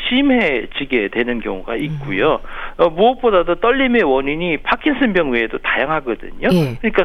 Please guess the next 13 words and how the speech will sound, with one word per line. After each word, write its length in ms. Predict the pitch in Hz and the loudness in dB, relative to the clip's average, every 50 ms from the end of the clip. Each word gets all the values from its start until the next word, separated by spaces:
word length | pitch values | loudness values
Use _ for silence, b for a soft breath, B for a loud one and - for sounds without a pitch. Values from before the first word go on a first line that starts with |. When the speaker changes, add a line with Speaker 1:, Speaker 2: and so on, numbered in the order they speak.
| - - | 2 0
Speaker 1:
손발 380 | 247 247 240 214 196 175 170 - | 0 0 2 2 2 2 2 0
떨린다고 560 | 196 208 220 214 214 196 165 156 143 139 143 185 | 0 0 0 0 0 0 0 -2 -2 -2 -4 -4
해서 340 | 214 185 - - 233 277 B B B B B B B - | -4 -2 0 0 0 0 B B B B B B B 0
모두 300 | 123 127 143 147 - - | 2 2 2 2 2 2
다 160 | 156 143 139 - | 2 2 2 0
처음부터 680 | - - 220 208 202 185 160 156 - - 156 147 131 | 0 2 2 2 2 0 -2 -4 -4 -2 0 0 0
뭐 140 | 127 120 - | 0 -2 -4
파킨슨병이다 840 | - - 214 214 - - - 190 165 139 139 123 127 120 117 113 120 | -2 -2 -4 -2 -4 -4 -2 -2 0 0 0 0 2 0 0 0 0
단정하는 600 | - - 120 123 123 147 147 139 131 117 113 113 | -2 -2 -4 0 0 0 2 2 0 -2 -2 -4
것은 300 | 101 95 92 - - 180 | -4 -4 -4 -4 -4 0
옳지 240 | 196 147 120 117 - - | 0 0 0 0 0 0
않고요. 500 | 190 156 - - - - 147 190 240 202 - B B B B B B B | 0 0 -2 -6 -10 -4 0 2 2 0 0 B B B B B B B
이제 120 | 180 202 | 0 0